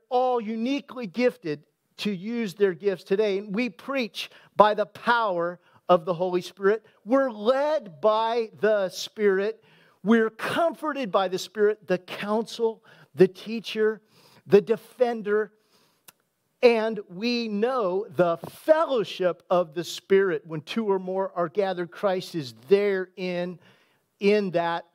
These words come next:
gathering. We're gonna be talking about that a little bit today. How do we take next steps to experience that in our daily life?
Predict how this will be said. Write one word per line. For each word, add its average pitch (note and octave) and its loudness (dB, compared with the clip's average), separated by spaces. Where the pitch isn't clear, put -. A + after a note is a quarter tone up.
gathering. E3 2
We're D#3+ -4
gonna D#3+ -4
be D#3 -4
talking F3 -2
about D#3 -2
that D#3 0
a D3+ -6
little D#3+ -6
bit D#3 -4
today. D3+ -2
How A#3+ 4
do C#4+ -2
we A#3 -2
take A#3 2
next F#3+ -4
steps G#3+ 0
to F3 0
experience C4 -2
that F#3 -2
in D3+ -6
our D3+ 2
daily D#3 0
life? D#3 -6